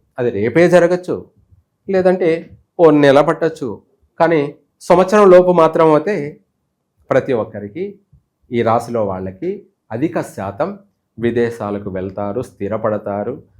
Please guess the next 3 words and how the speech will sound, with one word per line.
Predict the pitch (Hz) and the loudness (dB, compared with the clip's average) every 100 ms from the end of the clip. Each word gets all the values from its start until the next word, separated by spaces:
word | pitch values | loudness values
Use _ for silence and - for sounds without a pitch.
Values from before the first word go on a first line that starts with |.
| _ | _
అక్కడ | 156 170 117 110 - _ _ | -2 2 2 0 -10 _ _
రాణించగలుగుతారు | 110 113 135 180 180 151 123 113 110 104 101 | -6 -4 -2 -2 -2 -4 -4 -6 -8 -8 -8
కూడా. | 101 98 | -10 -14